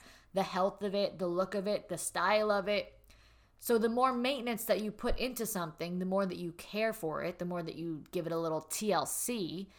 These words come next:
and the better it looks or the better it feels. So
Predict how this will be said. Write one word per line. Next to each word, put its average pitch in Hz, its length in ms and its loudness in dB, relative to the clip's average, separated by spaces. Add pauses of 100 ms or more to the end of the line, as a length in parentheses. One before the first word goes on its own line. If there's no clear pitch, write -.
(280)
and 202 400 2 (100)
the 185 120 2
better 170 640 2
it 175 320 -2 (260)
looks - 600 0
or 175 180 0
the 170 80 -6
better 160 460 -4
it - 260 -8 (180)
feels. 190 520 -2 (760)
So 185 520 4